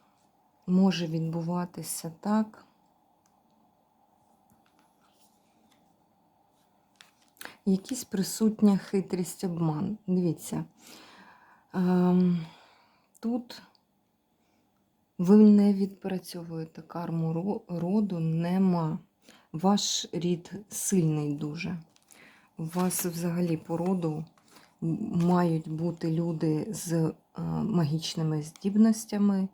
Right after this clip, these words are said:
і мають бути заможні. Хороший рід. Але якась присутня хитрість. І от показані плани такі.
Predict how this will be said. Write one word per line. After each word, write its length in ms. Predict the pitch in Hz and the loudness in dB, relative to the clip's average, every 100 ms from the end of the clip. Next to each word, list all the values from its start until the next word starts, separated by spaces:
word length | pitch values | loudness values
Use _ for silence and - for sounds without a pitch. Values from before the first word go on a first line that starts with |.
| _ _ _ _ | _ _ _ _
і 80 | 170 | -4
мають 400 | 165 180 190 175 | 0 0 0 0
бути 760 | 156 170 170 - 175 170 165 165 - _ _ _ _ 170 | -2 -4 -6 -6 -4 -2 -2 -4 -8 _ _ _ _ -2
заможні. 640 | 160 175 170 147 147 147 - _ _ _ _ _ - _ _ _ _ _ | 4 6 4 0 -4 -6 -10 _ _ _ _ _ -20 _ _ _ _ _
Хороший 640 | - 180 165 160 - 165 - _ - | -6 -4 -2 -4 -6 -8 -14 _ -6
рід. 300 | 156 - - | -6 -6 -8
Але 500 | 175 196 202 165 180 | 0 2 2 0 -2
якась 460 | 160 160 160 202 - | -4 -6 -4 -6 -4
присутня 640 | - 180 - 190 - 170 | -6 -6 -4 -6 -2 -2
хитрість. 960 | - - 156 - - 170 196 - - - _ _ - - - _ - | -4 -6 -6 -8 -6 -4 -4 -10 -16 -20 _ _ -18 -18 -18 _ -4
І 380 | 180 180 185 - | 2 4 4 4
от 360 | - 170 170 - - - - | 0 -2 -4 -10 -18 -20 -10
показані 720 | 165 185 190 180 180 180 175 | -4 2 2 4 4 4 0
плани 760 | 165 180 180 165 156 160 170 208 | -4 0 2 2 0 -2 -2 -4
такі. 540 | - 214 - 202 202 | -6 -8 -4 -2 0